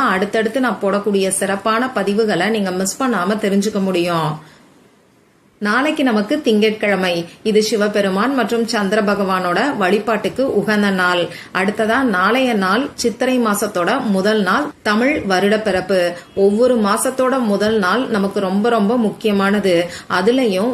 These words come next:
வருஷத்தோட முதல் நாள் இன்னமுமே சிறப்பு வாய்ந்தது. கடந்த வருஷம் நமக்கு பல கசப்பான விஷயங்களை ஏற்படுத்தி கொடுத்திருக்கலாம். அப்படிப்பட்ட விஷயங்கள் அடுத்த வருஷமும் நமக்கு நடக்காம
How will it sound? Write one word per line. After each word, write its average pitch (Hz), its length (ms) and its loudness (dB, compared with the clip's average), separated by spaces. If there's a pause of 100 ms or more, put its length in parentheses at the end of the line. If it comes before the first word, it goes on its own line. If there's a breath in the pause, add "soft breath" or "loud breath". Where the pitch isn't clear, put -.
(100)
வருஷத்தோட 262 800 0
முதல் 214 420 0
நாள் 190 240 0
இன்னமுமே 220 640 0
சிறப்பு 196 440 -2
வாய்ந்தது. 180 680 2 (260 loud breath)
கடந்த 240 440 2
வருஷம் 220 600 0
நமக்கு 208 340 -2
பல 180 260 -2
கசப்பான 233 680 0
விஷயங்களை 214 640 0
ஏற்படுத்தி 208 480 0
கொடுத்திருக்கலாம். 175 680 -2 (220 loud breath)
அப்படிப்பட்ட 220 580 0
விஷயங்கள் 226 720 0
அடுத்த 220 440 0
வருஷமும் 240 480 0
நமக்கு 208 300 -2
நடக்காம 208 560 -2